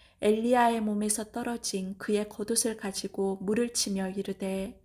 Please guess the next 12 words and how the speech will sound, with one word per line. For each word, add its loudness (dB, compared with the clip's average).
"엘리야의 0
하나님 -2
여호와는 0
어디 2
계시니이까?" 0
하고, -4
그도 2
물을 4
치매 -2
물이 0
이리저리 0
갈라지고 -4